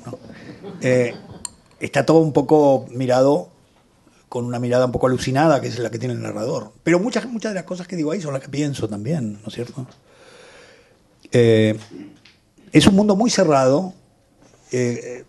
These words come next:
muy privilegiado en cierto punto, en cierto sentido, pero también muy cerrado, y por lo tanto, en la medida que está cerrado,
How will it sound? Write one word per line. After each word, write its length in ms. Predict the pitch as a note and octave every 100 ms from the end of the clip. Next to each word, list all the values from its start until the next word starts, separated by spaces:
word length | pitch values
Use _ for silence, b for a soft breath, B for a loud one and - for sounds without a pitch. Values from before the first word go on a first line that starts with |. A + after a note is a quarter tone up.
| -
muy 160 | D3+
privilegiado 640 | F#3+ F3+ D3 B2+ C4 C#4 D3+
en 80 | B2
cierto 220 | C#3 B2+
punto, 360 | C3+ C3 B2+ B2+
en 280 | A#2+ B2
cierto 220 | A#2+ D#3 F3+
sentido, 300 | F3+ D3+ G3
pero 120 | D#3
también 220 | C#3 F#3
muy 120 | F#3+
cerrado, 420 | F3+ D#3+ C#3+ D3
y 40 | E3
por 140 | D#3+
lo 60 | C#3
tanto, 360 | D3 E3 G3+
en 60 | D3+
la 60 | C3
medida 160 | C#3+
que 60 | D#3
está 120 | F3+
cerrado, 560 | E3 C#3+ C3+ C3 D#3+